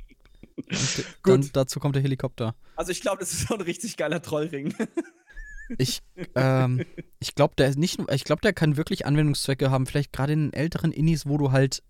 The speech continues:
Speaker 1: A,
Speaker 2: Wenn man
Speaker 1: wo,
Speaker 2: noch
Speaker 1: also
Speaker 2: mit Toggle
Speaker 1: Score-Pushing in älteren Innis, wo du halt nicht so viel Schaden reinkriegst und halt auch nicht so mobil sein musst.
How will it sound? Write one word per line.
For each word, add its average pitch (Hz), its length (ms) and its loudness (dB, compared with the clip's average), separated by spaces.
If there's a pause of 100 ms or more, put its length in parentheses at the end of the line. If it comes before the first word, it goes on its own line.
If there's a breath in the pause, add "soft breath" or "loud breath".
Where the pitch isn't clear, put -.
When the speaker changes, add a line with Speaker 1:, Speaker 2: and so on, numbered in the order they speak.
(340)
Speaker 1:
A, 147 460 4 (680 soft breath)
Speaker 2:
Wenn - 100 -14
man - 20 -
Speaker 1:
wo, 135 100 -2
Speaker 2:
noch 160 60 6
Speaker 1:
also 156 120 6
Speaker 2:
mit 147 60 2
Toggle - 160 8
Speaker 1:
Score-Pushing 196 420 6
in - 60 -6
älteren 170 260 2
Innis, 170 260 2
wo 151 60 2
du 147 100 4
halt 139 200 2
nicht 143 180 0
so 147 80 0
viel 131 140 -4
Schaden 156 340 0
reinkriegst 160 640 -2
und 139 160 -4
halt 131 180 0
auch 131 80 0
nicht 135 160 2
so 139 100 -4
mobil 131 400 0
sein 156 200 -2
musst. 123 360 -4